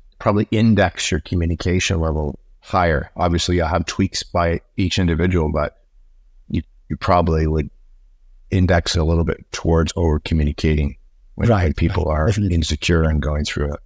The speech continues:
Speaker 1: through a challenging time. Um, h-, how about, uh, cultural differences? They, they can certainly be a challenge.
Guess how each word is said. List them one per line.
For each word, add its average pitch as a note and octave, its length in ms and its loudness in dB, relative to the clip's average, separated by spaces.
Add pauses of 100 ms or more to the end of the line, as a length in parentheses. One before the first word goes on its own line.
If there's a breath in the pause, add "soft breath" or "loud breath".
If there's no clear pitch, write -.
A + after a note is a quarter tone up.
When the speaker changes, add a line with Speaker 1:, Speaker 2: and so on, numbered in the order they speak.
(140)
Speaker 1:
through - 180 -4
a D2 40 -2
challenging D#2+ 480 0
time. E2 280 -4 (640)
Um, E2 280 -2 (140)
h-, - 120 -4
how D3+ 200 0
about, D#3 260 2 (380)
uh, E2+ 300 0
cultural F#2+ 580 2
differences? D2 640 -2
They, E2 140 0
they F2 180 -4
can E2+ 160 -2
certainly E2 300 -2
be D#2 160 -2
a D2 60 -4
challenge. D#2+ 460 -2